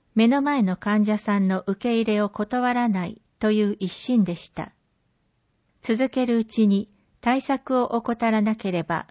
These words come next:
感染しないとわかり、自信と安心につながりました。終わりが見えないことへの不安はありますが、これからも緊張感を持って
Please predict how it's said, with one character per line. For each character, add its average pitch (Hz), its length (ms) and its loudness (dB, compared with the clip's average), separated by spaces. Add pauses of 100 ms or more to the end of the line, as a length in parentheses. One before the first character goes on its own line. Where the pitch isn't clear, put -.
感 247 240 0
染 247 240 -2
し 233 180 -2
な 226 140 4
い 220 80 0
と 170 140 -4
わ 160 120 -2
か 180 160 -6
り、 175 220 -8 (480)
自 214 100 2
信 262 300 0
と 247 220 -2
安 247 160 2
心 247 280 2
に 226 140 4
つ - 120 -4
な 214 160 4
が 208 120 0
り 196 100 0
ま 190 140 0
し - 140 -12
た。 165 180 -8 (1600)
終 214 100 2
わ 262 140 4
り 285 120 0
が 269 140 0
見 254 160 2
え 262 100 2
な 220 140 4
い 180 80 -2
こ 185 180 -6
と 202 140 -2
へ 185 100 0
の 170 180 -2
不 202 220 0
安 220 200 4
は 214 100 2
あ 202 80 0
り 196 140 0
ま 190 100 0
す - 200 -8
が、 170 220 -6 (600)
こ 226 140 2
れ 254 120 0
か 262 160 0
ら 254 140 2
も 180 260 -2 (100)
緊 254 220 0
張 262 240 0
感 175 300 -2
を 175 100 -2
持 180 120 -2
っ 180 60 -10
て - 360 -8